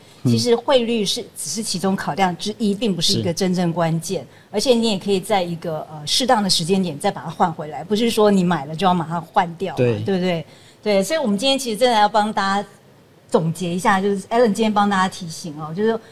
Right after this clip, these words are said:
Speaker 2: 我们知道这个核废水这个排放当然对大家的健康不利，那我们也希望说大家可以透过科学的方法，能够让这个问题、
Speaker 1: 嗯。
Speaker 2: 争议能够比较快的平息。当然它，
Speaker 1: 对。
Speaker 2: 呃，可能一年后才会来到我们这个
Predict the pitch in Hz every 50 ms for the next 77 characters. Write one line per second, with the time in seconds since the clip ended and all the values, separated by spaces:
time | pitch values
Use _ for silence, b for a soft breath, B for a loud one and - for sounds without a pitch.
0 | B B B 180 180 196 - 233 220 208 185 220 202 196 165 185 - - - 190
1 | 175 240 240 214 196 - - 180 147 139 - 220 202 196 202 175 175 175 - 214
2 | 190 190 208 190 170 165 214 196 175 185 170 175 170 160 156 202 180 170 165 165
3 | 165 165 - 151 156 175 170 156 170 180 214 208 190 170 151 147 127 123 127 120
4 | 110 202 208 190 180 180 190 190 - B B B B B 214 208 208 208 208 190
5 | - 190 226 208 196 208 202 196 - - 208 - 202 165 165 160 190 190 190 196
6 | 196 185 151 143 151 165 165 165 214 196 180 - B B B B B 196 208 190
7 | 175 220 208 190 180 190 196 175 170 165 - 156 147 139 - 196 190 214 196 175
8 | 170 160 156 185 185 170 160 - 151 160 175 175 165 160 - - - - - -
9 | - 214 202 185 175 160 - - - 156 151 147 - - - 156 147 220 220 214
10 | 196 202 208 208 196 - B B B B B B B - 165 156 - 165 202 311
11 | 302 269 226 208 196 233 247 220 - 233 202 220 214 190 185 220 208 190 170 170
12 | 180 180 160 220 196 196 185 175